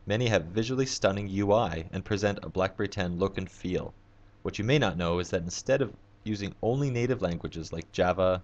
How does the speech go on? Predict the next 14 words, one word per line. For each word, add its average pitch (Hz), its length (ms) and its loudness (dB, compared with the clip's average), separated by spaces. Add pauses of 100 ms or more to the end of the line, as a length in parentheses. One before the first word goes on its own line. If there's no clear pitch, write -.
or 85 80 -6
C - 160 -6
plus 87 240 -4
plus, 101 440 0 (360)
developers 107 520 2
have 90 120 -2
been 87 120 -6
creating 117 420 -2
BlackBerry 90 380 -2
applications 87 720 -8
using 113 300 0
cross-platform 92 840 0
web 110 200 6
technologies 82 760 -6